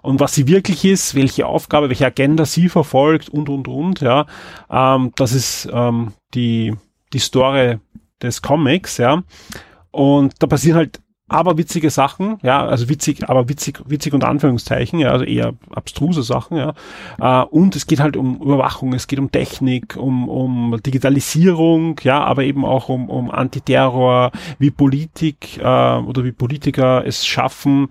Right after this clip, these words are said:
terroristische Anschla-, Schläge für ihre Zwecke zu missbrauchen, indem sie halt sagen, hey, schau, da bo-, explodiert eine Bombe, wir brauchen noch mehr Überwachung und ihre Agenten, die eher auch im rechten Rand des politischen Spektrums angesiedelt sind, voranzutreiben und, und, und.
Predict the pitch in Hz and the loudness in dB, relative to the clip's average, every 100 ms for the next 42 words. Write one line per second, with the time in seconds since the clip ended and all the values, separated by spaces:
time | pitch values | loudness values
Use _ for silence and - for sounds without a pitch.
0 | - - - - - - _ _ - - | -8 -20 -20 -20 -20 -20 _ _ -20 -20
1 | _ 143 131 160 - 143 151 151 175 151 | _ 0 4 2 2 2 2 2 2 2
2 | 139 - - - 143 143 139 160 160 175 | 2 0 -4 2 2 2 0 -2 -4 0
3 | 180 170 - 151 156 160 143 151 151 - | 2 2 0 0 0 0 -2 -2 -2 -2
4 | - 123 160 170 170 147 139 139 139 135 | 0 2 2 2 0 0 0 2 2 0
5 | 117 147 139 123 147 156 147 147 151 139 | 0 0 0 2 2 2 0 -2 -2 -6
6 | - 143 131 - - - - 131 139 139 | -4 -4 -4 -6 -10 -10 -12 -6 0 0
7 | 135 120 139 135 123 117 131 147 - 156 | 0 0 0 2 2 4 4 2 2 2
8 | 139 123 131 - 170 147 127 160 170 175 | 4 2 0 0 0 2 0 2 4 4
9 | 135 131 139 147 160 151 139 131 131 135 | 4 4 2 2 0 -2 -2 -2 0 2
10 | 127 - - _ - 120 - 147 - 139 | 2 0 -10 _ -12 -6 -4 -6 -2 0
11 | 123 - 135 131 - - 123 - 135 131 | 0 0 0 -2 -4 -2 -2 -2 -4 -4
12 | - 135 - - - 135 - 139 123 131 | -2 -2 0 -4 -2 -4 0 0 0 0
13 | 127 131 120 127 131 135 143 131 143 165 | 0 0 -2 -2 -2 -4 0 0 2 2
14 | 170 147 143 | 2 2 -2